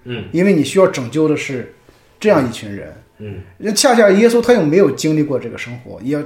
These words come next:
Speaker 2: 因为他也是出-，这个出身低微的嘛。
Speaker 1: 嗯。嗯。
Speaker 2: 你看他不像摩西，摩西是一个王子嘛。
Speaker 1: 啊，对。
Speaker 2: 是吧？他是一个出身，出身卑微，出身在一个马厩里这么一个出身卑微的一个人。
Speaker 1: 对，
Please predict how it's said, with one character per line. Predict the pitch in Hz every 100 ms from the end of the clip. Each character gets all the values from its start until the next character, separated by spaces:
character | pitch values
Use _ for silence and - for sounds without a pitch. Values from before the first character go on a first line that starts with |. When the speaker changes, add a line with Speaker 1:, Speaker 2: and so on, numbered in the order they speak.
| -
Speaker 2:
因 | 190
为 | 202
他 | 220
也 | 185
是 | 151
出-， | - 196 - - -
这 | 143
个 | 143
出 | - 202
身 | 196
低 | 196 202
微 | 220
的 | 180
嘛。 | 110 - 139
Speaker 1:
嗯。 | 135
嗯。 |
Speaker 2:
你 |
看 | 180
他 | 208 233
不 | 214
像 | 202
摩 | 156 180
西， | 180
摩 | 170
西 | 202
是 | 214
一 | 196
个 |
王 | 156 135
子 | 190 123 -
嘛。 | - - - - 135
Speaker 1:
啊， | 135
对。 | 143 - -
Speaker 2:
是 | 180
吧？ | 180 -
他 | - 214
是 | 208
一 |
个 | 214
出 | 196 214
身， | 220 208
出 | 233
身 | 226 226
卑 | 254
微， | 254
出 | - 233
身 | 240
在 | 220
一 |
个 | 220
马 | 185 -
厩 | 165 208
里 |
这 | 147
么 | 113
一 | 117
个 | 135
出 | 135 185
身 | 202
卑 | 202 247
微 | 269
的 | 208
一 | 110
个 | 107
人。 | 92
Speaker 1:
对， | -